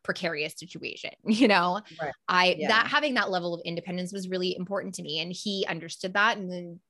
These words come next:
Speaker 1: completely respected it. And so that's what we did. And so
Speaker 2: Yeah.
Speaker 1: I paid the mortgage and, you know, obviously I paid my own mortgage, but he's like, "I'm not looking for a free ride either." So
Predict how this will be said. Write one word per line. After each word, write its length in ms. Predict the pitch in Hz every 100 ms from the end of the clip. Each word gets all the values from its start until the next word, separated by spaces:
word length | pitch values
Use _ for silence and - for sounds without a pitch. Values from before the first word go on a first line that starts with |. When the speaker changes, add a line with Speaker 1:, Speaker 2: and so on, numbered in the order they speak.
| -
Speaker 1:
completely 380 | 190 180 175 147
respected 460 | 160 - 226 240 247
it. 180 | 247 202
And 200 | 185 196
so 100 | 214
that's 200 | 247 277
what 120 | 262
we 100 | 277
did. 420 | 339 427 127 196 _ - - -
And 220 | 175 196 196
so 140 | 202
Speaker 2:
Yeah. 360 | 185 180 151 - -
Speaker 1:
I 220 | 180 240
paid 280 | 269 294 226
the 60 | 214
mortgage 1040 | 214 254 285 180 95 156 208 247 - - _ _ _ -
and, 720 | 196 196 190 185 185 185 180 -
you 120 | 196
know, 60 | -
obviously 420 | 196 196 175 180
I 60 | 175
paid 200 | 208 190
my 140 | 175
own 120 | 175
mortgage, 540 | 170 214 269 185 165 175
but 120 | 180
he's 220 | 180 190
like, 160 | 175 139
"I'm 120 | 208
not 140 | 285 175
looking 240 | 175 165
for 140 | 170
a 80 | 165
free 180 | - 175
ride 200 | 160 165
either." 260 | 226 185 151
So 300 | 175 175